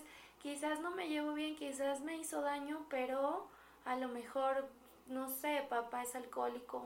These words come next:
mamá está ausente, no sé, como que ese tipo de temas y que ellos creen empatía y digan, "Ah, ok, me hizo esto, pero no es porque sea algo en mi contra, es algo que él trae guardado y, y pues ni modo, no se trata de dejarte, pero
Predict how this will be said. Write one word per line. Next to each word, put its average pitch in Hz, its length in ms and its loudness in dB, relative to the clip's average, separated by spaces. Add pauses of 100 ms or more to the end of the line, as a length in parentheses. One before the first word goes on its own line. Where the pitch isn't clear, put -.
(180)
mamá 233 400 -4
está 226 180 -8
ausente, 262 420 -6
no 311 180 2
sé, 339 340 0 (540)
como 269 300 4
que 269 320 2 (280)
ese 320 220 -2
tipo 302 260 0
de 294 80 6
temas 196 360 0
y 294 60 -2
que - 140 -2
ellos 277 260 2
creen 269 240 0
empatía 247 540 2
y 254 80 0
digan, 233 320 -2
"Ah, 262 240 0
ok, - 100 -6 (720)
me 269 240 4
hizo 320 240 8
esto, 302 420 6
pero 262 220 6
no 247 140 0
es 247 120 -2
porque 269 560 0
sea 247 180 2
algo 240 180 2
en 247 120 -4
mi 240 80 -8
contra, 269 520 2
es 233 200 -2
algo 269 500 4 (480)
que 247 180 8
él 240 100 4
trae 254 220 8
guardado 240 640 8
y, 269 100 4
y 233 460 -4
pues 240 180 8
ni 262 80 -2
modo, 285 260 8
no 269 140 4
se 302 120 2
trata 277 300 6
de 233 100 8
dejarte, 294 500 8
pero 285 400 8